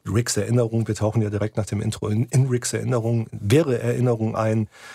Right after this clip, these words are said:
die, die auch ständig irgendwie diese Widersprüchlichkeit in ihm schildern. Auf der einen Seite die Wut und der Zorn auf seinen Vater, gleichzeitig die Suche nach ihm.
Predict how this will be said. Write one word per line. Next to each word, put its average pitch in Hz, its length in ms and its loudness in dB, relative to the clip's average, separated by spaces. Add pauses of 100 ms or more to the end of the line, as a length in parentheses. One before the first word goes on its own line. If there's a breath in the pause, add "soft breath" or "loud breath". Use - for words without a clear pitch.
(180 loud breath)
die, 107 220 0
die 113 200 -4
auch 113 80 -2
ständig 123 680 0
irgendwie 117 280 0
diese 113 240 0
Widersprüchlichkeit 107 880 -2
in 107 80 0
ihm 110 200 0
schildern. 107 440 -2
Auf 95 100 -4
der 92 140 -2
einen 120 140 2
Seite 117 380 0 (420 loud breath)
die 101 180 0
Wut 127 300 0
und - 280 -4
der 90 80 -6
Zorn 120 320 2
auf 107 100 0
seinen 110 220 0
Vater, 107 400 -2
gleichzeitig 107 500 -2
die - 140 -2
Suche 113 280 0
nach 104 220 -2
ihm. 101 380 0